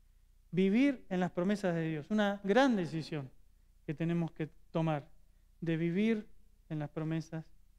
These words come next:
de Dios. Y cuando el enemigo quiso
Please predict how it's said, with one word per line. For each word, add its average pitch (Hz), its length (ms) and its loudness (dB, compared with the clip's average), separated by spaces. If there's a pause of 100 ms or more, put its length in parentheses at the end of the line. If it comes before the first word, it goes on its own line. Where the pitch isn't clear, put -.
(120)
de 147 160 -6
Dios. 127 100 -14 (1200)
Y 175 80 -6
cuando 170 220 -2
el 170 80 -2
enemigo 180 460 0
quiso 165 580 -4